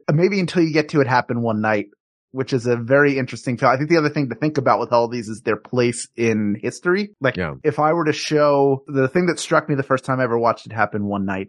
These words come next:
Speaker 1: was if I showed this to someone without them having any knowledge of the historical significance of this film, they would just think, like, "Well, this is just a formulaic romantic comedy," not realizing
Speaker 2: Yeah.
Speaker 1: this is the film that established, eh, like, every romantic comedy you have seen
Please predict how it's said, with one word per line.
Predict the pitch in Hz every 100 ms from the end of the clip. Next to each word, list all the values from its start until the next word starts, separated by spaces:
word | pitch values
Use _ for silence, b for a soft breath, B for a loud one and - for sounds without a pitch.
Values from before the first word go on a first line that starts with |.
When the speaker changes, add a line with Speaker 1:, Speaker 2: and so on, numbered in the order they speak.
| -
Speaker 1:
was | 107
if | 107
I | 110
showed | 135 - 143 135
this | 127 -
to | 117
someone | - 113 104 101 95 98 - -
without | 147 143 143
them | 147
having | 139 131 123
any | 135 127
knowledge | 127 123 127 113
of | 113
the | 110
historical | 101 - - 175 170 156
significance | 147 135 127 131 123
of | 113
this | 113 -
film, | - 110 87 80 _ -
they | 147
would | 147
just | 135 -
think, | 147 - 123
like, | 131 113 127
"Well, | 139 131
this | 131
is | 131
just | 131 135
a | 120
formulaic | - 127 123 120 117 110 - _ _ -
romantic | 120 113 104 104
comedy," | 123 113 101 90 - _
not | 139 135
realizing | 151 156 131 131 123
Speaker 2:
Yeah. | 147
Speaker 1:
this | 175
is |
the | 135
film | - 180 156
that | 139
established, | 131 - 185 156 147 143 - - b b
eh, | 196 151
like, | 147 -
every | 226 202 214
romantic | 202 180 175 160
comedy | 156 165 156 139
you | 135 139
have | 127
seen | - 151 135 120 117